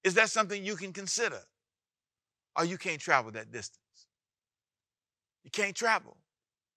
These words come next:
through. I learned something. I've, I've had more schooling than I ever thought I would in my life, trust me. Won't say how much, but a lot.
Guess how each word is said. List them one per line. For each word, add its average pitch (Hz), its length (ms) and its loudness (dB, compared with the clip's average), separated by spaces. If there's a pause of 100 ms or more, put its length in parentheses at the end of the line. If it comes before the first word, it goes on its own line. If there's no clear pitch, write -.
(140)
through. 139 320 -6 (840)
I 156 60 6
learned 170 220 4
something. 107 360 -6 (260)
I've, 139 200 -12
I've 147 160 -8
had 127 180 -4
more 127 160 -6
schooling 131 340 -8
than 107 120 -10
I 120 80 -8
ever 104 120 -6
thought 117 220 -2
I 110 40 -4
would 110 260 -10
in 110 60 -18
my 107 100 -14
life, 110 300 -4
trust 110 280 -8
me. 95 80 -20 (1600)
Won't 107 180 -12
say 120 140 -14
how 92 120 -12
much, 107 300 -16
but - 120 -14
a 110 60 -14
lot. 110 260 2